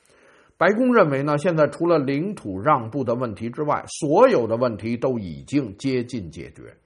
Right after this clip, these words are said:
现在就剩一个问题了。别呀，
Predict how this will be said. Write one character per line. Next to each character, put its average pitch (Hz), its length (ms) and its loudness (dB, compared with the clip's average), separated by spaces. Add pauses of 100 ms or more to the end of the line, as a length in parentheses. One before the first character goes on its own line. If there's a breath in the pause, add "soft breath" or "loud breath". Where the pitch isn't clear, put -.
(140)
现 120 140 -10
在 101 120 -12
就 107 160 -8
剩 85 240 -12 (100)
一 78 160 -18
个 76 120 -16
问 71 200 -20
题 - 140 -20
了。 - 80 -20 (1600)
别 143 160 -4
呀， 220 320 -4